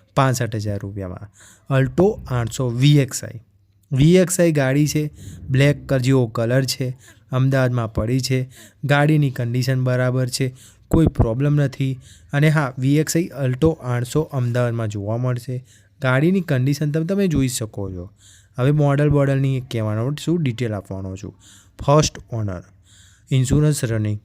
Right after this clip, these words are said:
પેટ્રોલવાળી છે, બત્રીસ હજાર કિલોમીટર ફરી ચૂકેલી છે, ચાર ટાયર બરોબર છે,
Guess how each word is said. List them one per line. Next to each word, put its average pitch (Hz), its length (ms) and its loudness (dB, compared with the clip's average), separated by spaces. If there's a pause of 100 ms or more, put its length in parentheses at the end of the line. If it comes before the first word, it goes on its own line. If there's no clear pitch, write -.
(500)
પેટ્રોલવાળી 131 1040 2
છે, 107 220 -12 (360)
બત્રીસ 156 400 4
હજાર 156 220 2
કિલોમીટર 151 480 0
ફરી 131 300 0
ચૂકેલી 131 420 -2
છે, 135 200 -4 (340)
ચાર 143 240 2
ટાયર 127 340 0
બરોબર 139 460 2
છે, 139 240 -2